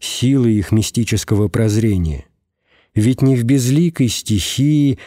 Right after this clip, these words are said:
а в духовных иерархиях должны крыться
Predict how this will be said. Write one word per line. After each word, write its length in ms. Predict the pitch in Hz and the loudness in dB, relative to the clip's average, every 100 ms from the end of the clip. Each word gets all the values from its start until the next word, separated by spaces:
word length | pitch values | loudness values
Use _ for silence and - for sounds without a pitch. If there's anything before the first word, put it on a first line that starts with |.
| - | -6
а 120 | 123 | -2
в 60 | 113 | 0
духовных 720 | 110 110 143 151 143 139 - | 0 0 0 2 2 0 -2
иерархиях 840 | 131 139 143 151 135 95 107 101 90 | 0 2 2 2 0 -2 -2 0 0
должны 420 | 107 104 92 104 | 0 0 2 0
крыться 580 | - 117 139 - 127 | 0 -2 0 -2 -2